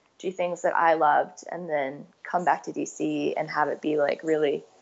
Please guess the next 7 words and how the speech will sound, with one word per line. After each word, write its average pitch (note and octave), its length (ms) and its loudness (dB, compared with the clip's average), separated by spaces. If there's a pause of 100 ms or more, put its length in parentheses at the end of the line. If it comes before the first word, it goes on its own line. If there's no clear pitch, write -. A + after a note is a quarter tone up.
(300)
a D3+ 180 4
new E3 180 -2
life F#3+ 360 2
there E3+ 360 -2 (220)
in F#3 140 -4
some F3 180 4
ways. E3+ 460 2